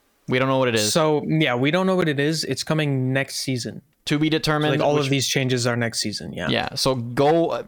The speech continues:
Speaker 1: like, w-, wait, go farm out some, some strange coins, um, and,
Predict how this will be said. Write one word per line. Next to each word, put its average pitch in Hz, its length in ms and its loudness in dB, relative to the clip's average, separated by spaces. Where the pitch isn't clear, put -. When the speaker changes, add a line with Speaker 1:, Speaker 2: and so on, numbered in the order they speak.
Speaker 1:
like, 127 260 -2
w-, 98 440 -12
wait, 143 500 0
go 135 160 2
farm 151 300 0
out 147 220 0
some, 120 460 0
some 110 280 0
strange 123 460 -2
coins, 131 480 0
um, 98 500 0
and, 113 360 0